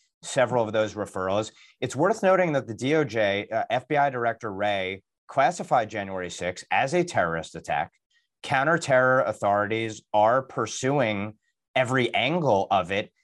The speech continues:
down to, of course, as we've talked about before, who the funders were and who the groups were involved with peaceful and lawful rallies that took place, uh, in Washington, D C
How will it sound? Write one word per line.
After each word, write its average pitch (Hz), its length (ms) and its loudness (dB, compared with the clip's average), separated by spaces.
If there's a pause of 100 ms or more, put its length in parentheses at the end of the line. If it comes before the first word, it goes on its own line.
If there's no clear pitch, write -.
(140)
down 135 300 0
to, 139 180 -2
of 117 140 -4
course, 123 300 0
as 101 100 -8
we've 107 100 -4
talked 113 280 0
about 113 180 0
before, 107 420 -2 (220)
who 160 100 4
the 131 80 0
funders 139 540 -2
were 135 280 2
and 110 120 -4
who 143 120 -6
the 135 100 -6
groups 117 280 -8
were 127 140 -2
involved 123 480 2
with 110 200 -6 (460)
peaceful 180 800 2
and 120 260 0
lawful 131 500 2
rallies 104 560 -2
that 107 240 -6
took - 260 -4
place, 143 420 0 (420)
uh, 107 180 2
in 151 260 2
Washington, 131 600 0
D 117 180 -2
C 139 460 -2